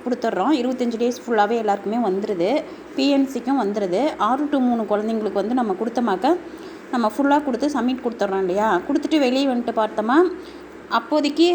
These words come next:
அது வந்து இருபத்தஞ்சு நாள் நம்ம கொடுத்ததுல இருக்கு. அப்புறம் கொஞ்ச நேரம் கழிச்சு போய் பார்த்தோமா, ஜீரோவுல இருக்கு. இந்த ப்ராப்ளமே தான் நம்ம மூணு நாளா கொடுக்குறதுல இருந்துட்டுருக்கு. அது எப்படி சரி பண்ணலாம் அப்படின்னு சொல்லி பார்க்கலாம். இப்ப ஆறு to மூணுல வந்து நமக்கு நிறையா குழந்தைங்க இருக்கும். அதுல வந்து ரெண்டு to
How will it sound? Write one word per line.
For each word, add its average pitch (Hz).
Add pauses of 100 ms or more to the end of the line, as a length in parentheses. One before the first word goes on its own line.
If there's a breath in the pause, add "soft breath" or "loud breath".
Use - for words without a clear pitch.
அது 247
வந்து 262
இருபத்தஞ்சு 254
நாள் 240
நம்ம 220
கொடுத்ததுல 226 (120)
இருக்கு. 190 (200)
அப்புறம் 233
கொஞ்ச 247
நேரம் 277
கழிச்சு 254
போய் 240
பார்த்தோமா, 214 (120)
ஜீரோவுல 254
இருக்கு. 170 (400 loud breath)
இந்த 226 (100)
ப்ராப்ளமே 247
தான் 285
நம்ம 233 (100)
மூணு 247
நாளா 226
கொடுக்குறதுல 214
இருந்துட்டுருக்கு. 220 (520 loud breath)
அது 220 (100)
எப்படி 330 (100)
சரி 240 (100)
பண்ணலாம் 220
அப்படின்னு 220
சொல்லி 196 (100)
பார்க்கலாம். 196 (540 loud breath)
இப்ப 226
ஆறு 302 (100)
to 311
மூணுல 247
வந்து 220
நமக்கு 240
நிறையா 220
குழந்தைங்க 240
இருக்கும். 156 (260)
அதுல 226
வந்து 247
ரெண்டு 269
to 294